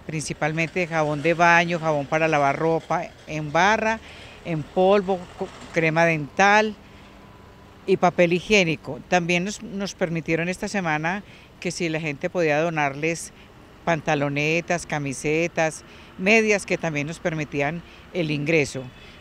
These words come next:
Dichos implementos pueden hacerlos llegar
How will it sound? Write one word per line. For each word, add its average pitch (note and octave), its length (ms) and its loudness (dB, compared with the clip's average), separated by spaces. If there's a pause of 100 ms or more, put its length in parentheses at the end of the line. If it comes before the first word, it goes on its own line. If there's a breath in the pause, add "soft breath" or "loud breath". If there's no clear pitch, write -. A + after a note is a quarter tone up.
Dichos A#3 380 0
implementos G#3+ 760 0
pueden F3+ 280 0
hacerlos F3+ 400 -4
llegar E3 400 0